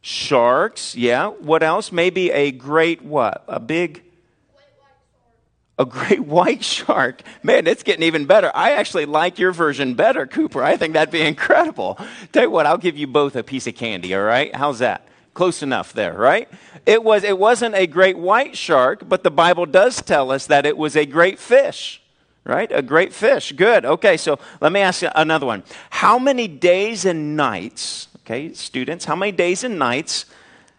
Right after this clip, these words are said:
was Jonah in the belly of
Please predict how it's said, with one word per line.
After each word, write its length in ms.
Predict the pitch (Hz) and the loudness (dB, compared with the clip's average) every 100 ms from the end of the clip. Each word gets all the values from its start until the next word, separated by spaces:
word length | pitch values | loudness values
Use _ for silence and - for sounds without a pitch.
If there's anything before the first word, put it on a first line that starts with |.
| _ _ | _ _
was 280 | - 135 120 | -6 -4 -6
Jonah 720 | 120 - 202 208 120 98 127 - _ _ _ | -8 -2 -2 -2 -4 -6 -8 -16 _ _ _
in 160 | 139 127 | -6 -4
the 80 | 113 | -6
belly 580 | 110 202 226 135 87 - | -2 -2 -2 -4 -8 -8
of 520 | 127 113 82 - | -6 -4 -6 -18